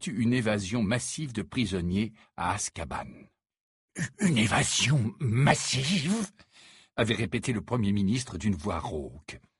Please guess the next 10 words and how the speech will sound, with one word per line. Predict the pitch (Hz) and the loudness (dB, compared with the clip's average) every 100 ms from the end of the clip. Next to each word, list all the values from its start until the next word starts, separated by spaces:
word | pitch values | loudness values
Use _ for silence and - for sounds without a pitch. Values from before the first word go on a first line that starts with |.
| _ - | _ -2
Ah | 120 | 2
ouais, | 139 160 | 4 4
ne | 139 | 4
vous | 147 170 120 | 0 0 0
inquiétez | 127 - 107 - 226 | -2 -2 -4 2 2
pas, | - 196 220 156 110 | 4 4 6 6 4
ne | 107 147 | 2 -2
vous | 143 208 131 | 0 0 2
inquiétez | 175 - 247 294 - 240 180 _ | 0 2 2 2 4 4 2 _
pas », | 165 196 147 120 | 4 6 6 4